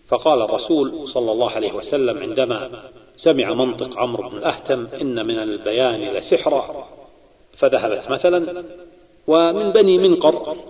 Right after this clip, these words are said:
أيضًا فدكي بن أعبد بن أسعد بن منقر، كان من ساداتهم وفرسانهم في الجاهلية.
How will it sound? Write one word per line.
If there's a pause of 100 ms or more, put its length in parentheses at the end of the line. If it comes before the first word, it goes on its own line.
أيضًا (120)
فدكي
بن
أعبد (100)
بن
أسعد
بن
منقر، (460)
كان
من
ساداتهم (800)
وفرسانهم
في
الجاهلية.